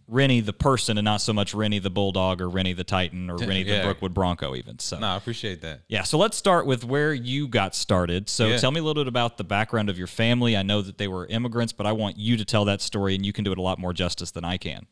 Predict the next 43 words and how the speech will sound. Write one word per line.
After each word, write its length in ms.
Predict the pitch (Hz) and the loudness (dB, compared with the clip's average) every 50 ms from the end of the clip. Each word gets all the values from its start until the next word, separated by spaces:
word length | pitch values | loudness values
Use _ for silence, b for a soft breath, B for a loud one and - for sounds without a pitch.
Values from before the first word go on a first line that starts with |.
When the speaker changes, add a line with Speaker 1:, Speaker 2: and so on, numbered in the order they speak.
| _ _ | _ _
Speaker 2:
Yes, 440 | 98 110 147 170 147 104 87 - - | -2 0 0 2 0 0 -2 -4 -2
um, 480 | 110 104 101 98 98 95 92 90 82 - | 0 0 0 0 0 -2 -2 -4 -8 -10
you 120 | 87 110 | -10 -8
know, 120 | 104 95 92 | -4 -4 -4
I 40 | 95 | -2
talked 240 | - 123 110 - | -2 -2 -2 -2
about 220 | 113 104 104 98 98 | -4 -4 -2 -2 -2
it 60 | 95 | -4
today, 360 | - 95 82 92 98 104 107 104 | -6 -8 -4 -2 -2 -2 -2 -4
man, 300 | 92 90 90 90 87 87 | -4 -6 -8 -8 -8 -8
and 120 | 85 87 | -8 -8
it's 120 | 95 95 | -8 -8
something 320 | - - 101 90 - 90 87 | -6 -6 -8 -8 -10 -10 -8
that's 180 | 87 85 - | -8 -6 -6
so 280 | - - 90 87 87 87 | -6 -6 -6 -8 -8 -8
near 240 | 82 85 90 90 90 | -8 -8 -8 -8 -8
and 80 | 85 76 | -8 -6
dear 100 | 90 90 | -6 -6
to 80 | 90 | -6
my 120 | 82 80 80 | -8 -10 -8
heart, 340 | 78 92 98 101 92 - - b b b b b b b _ | -4 -2 -2 -2 -2 -4 -10 b b b b b b b _
um, 360 | - 87 82 80 80 76 67 62 | -10 -8 -8 -8 -8 -10 -14 -12
as 140 | 76 82 - | -10 -10 -6
far 180 | - 98 92 | -4 -2 -2
as 80 | 87 82 | -2 -4
my 140 | 87 90 90 | -6 -8 -8
family, 520 | - - 87 87 87 85 85 87 85 80 | -8 -8 -8 -8 -8 -8 -8 -10 -10 -12
and 220 | 76 82 80 80 80 | -12 -14 -12 -8 -6
that's 320 | 90 92 - - - - - _ 71 _ | -6 -6 -6 -6 -8 -10 -12 _ -20 _
really 460 | 85 92 107 113 104 92 87 82 71 _ _ _ | -4 -2 -2 0 0 -2 -4 -8 -12 _ _ _
where 220 | 85 87 85 82 | -8 -6 -6 -4
it 40 | 80 | -4
all 160 | 85 87 85 | -4 -6 -6
starts 300 | - - - 85 80 - | -6 -8 -8 -8 -10 -10
for 80 | - 82 | -12 -12
me. 140 | 82 85 82 | -12 -10 -10
My 160 | 82 82 82 | -10 -10 -12
foundation, 720 | - - 85 80 80 82 85 85 - - 85 82 80 78 71 _ | -10 -10 -12 -10 -8 -8 -6 -6 -8 -8 -10 -12 -12 -14 -16 _
uh, 120 | 85 85 | -14 -14
both 260 | 80 73 87 87 - - | -12 -8 -10 -10 -8 -8
my 80 | 85 | -12
parents, 500 | - - - 90 90 90 87 82 - - | -12 -8 -8 -6 -6 -6 -8 -10 -12 -14
they 300 | - - 87 85 82 82 | -10 -10 -10 -8 -10 -12